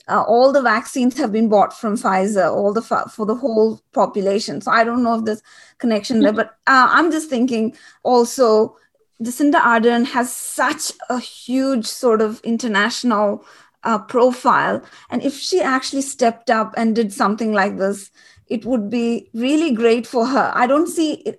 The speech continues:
Speaker 1: having any downside for her. Uh, her stated principles a-, as being a, a humanitarian and a kind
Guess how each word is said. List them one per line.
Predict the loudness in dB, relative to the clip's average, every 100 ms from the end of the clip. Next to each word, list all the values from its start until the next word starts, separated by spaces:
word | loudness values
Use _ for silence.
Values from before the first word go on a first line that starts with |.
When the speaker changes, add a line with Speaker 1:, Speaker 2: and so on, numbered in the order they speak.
| -12
Speaker 1:
having | -6 -2 0 0 0
any | 0 0
downside | 2 2 2 0 0 0 -2
for | -8 -6
her. | -6 -6 -8 -20 -20 -20 -4
Uh, | 0 0
her | 0 -2
stated | 2 2 2 -4 -2
principles | -2 -2 0 2 2
a-, | 2 0 -2
as | -2
being | -2 -2 0 -2
a, | -2 -6 _ _ _
a | -4 -2
humanitarian | 0 0 0 0 0 2 0
and | -2 -4
a |
kind | 0 0 2 0